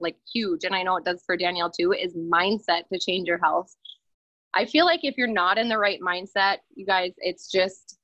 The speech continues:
not going to work. It will not work.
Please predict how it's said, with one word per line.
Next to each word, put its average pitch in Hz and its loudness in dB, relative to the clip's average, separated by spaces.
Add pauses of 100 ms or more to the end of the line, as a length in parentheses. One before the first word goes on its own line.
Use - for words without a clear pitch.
(100)
not 175 0 (280)
going 165 2 (240)
to 175 0
work. 151 -2 (160)
It 185 0
will 190 2
not 170 0
work. - -6